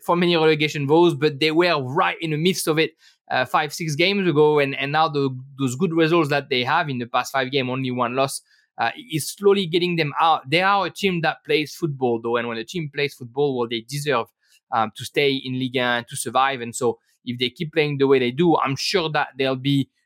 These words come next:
there or thereabout until the very end. And hopefully they'll stay in, in Ligue un for next year. I mean, we're gonna lose regardless a team that we shouldn't be losing, be it Strasbourg or Brest or, or teams that actually try to play, to play nice football. Uh, but, but there they were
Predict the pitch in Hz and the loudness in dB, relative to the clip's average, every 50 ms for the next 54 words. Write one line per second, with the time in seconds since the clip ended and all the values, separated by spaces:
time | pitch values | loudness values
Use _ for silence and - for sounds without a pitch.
0 | _ _ _ 127 147 151 151 147 143 139 135 139 139 143 139 147 147 - - 135 | _ _ _ 0 0 2 2 2 2 2 2 2 2 2 2 0 0 -2 -4 -10
1 | 131 143 131 120 127 113 127 147 147 135 131 - 131 139 139 131 123 123 135 160 | -4 -4 -4 -4 -4 -2 0 0 0 0 -2 -2 -2 -2 -2 -2 -2 -2 -2 -2
2 | 156 - - 147 147 143 131 127 120 117 - - 135 127 127 120 113 - 123 123 | -2 -4 -6 0 0 0 2 0 -2 -2 -2 -2 -2 -2 -2 -4 -6 -8 -8 -8
3 | 127 131 131 135 135 131 - - 135 127 127 135 - - - 175 175 165 143 123 | -6 -4 -2 -2 -2 -2 -2 -2 -2 -2 -2 -4 -8 -8 -4 -2 0 0 0 -2
4 | 117 113 107 _ _ _ _ _ _ _ _ _ - 117 131 139 120 135 139 135 | -4 -6 -8 _ _ _ _ _ _ _ _ _ -2 0 0 0 2 0 0 0
5 | 131 127 139 156 156 127 117 127 123 131 127 127 127 139 135 - - - - 127 | 2 2 4 2 2 2 0 -2 0 0 0 0 0 -2 -2 -2 -4 -6 -4 -2
6 | 123 120 123 - - 135 123 123 123 120 - 120 123 117 - 123 127 123 120 113 | -2 -2 -4 -6 -6 -4 -4 -2 -2 -4 -4 -4 -8 -10 -6 -6 -4 -4 -4 -4
7 | 113 113 127 135 127 123 127 117 110 107 107 117 113 110 - - - - 131 120 | -4 -2 0 0 0 0 -2 -6 -6 -8 -8 -10 -12 -12 -14 -20 -10 -4 -4 -4
8 | 110 107 110 117 123 120 110 110 110 110 110 110 - 113 117 117 117 - - 120 | -4 -4 -8 -6 -4 -4 -2 -2 -4 -4 -6 -8 -8 -6 -6 -6 -6 -8 -6 -4
9 | 113 113 113 107 - - - _ _ _ _ - 104 - - - 139 131 120 120 | -2 -2 -2 -2 -4 -8 -20 _ _ _ _ -16 -16 -14 -6 -4 -2 -2 0 0
10 | 117 120 123 - - - 127 117 113 - - 123 113 - 117 110 - 117 117 113 | 0 0 -2 -2 -4 -6 -6 -6 -6 -6 -6 -6 -6 -6 -10 -6 -2 -2 -2 -2
11 | _ _ _ _ - 131 117 113 120 117 117 - - 135 113 117 117 131 151 _ | _ _ _ _ -6 -4 -4 -2 -2 -4 -4 -4 -8 -10 -6 -2 -2 -2 -4 _
12 | _ - - - _ _ - - 120 120 120 120 127 - 131 156 151 143 139 160 | _ -20 -20 -20 _ _ -4 -2 0 0 0 -2 -2 0 2 2 2 4 4 0
13 | 151 139 165 185 185 175 170 160 160 160 156 151 143 | 2 2 0 0 0 0 0 0 0 2 0 0 -2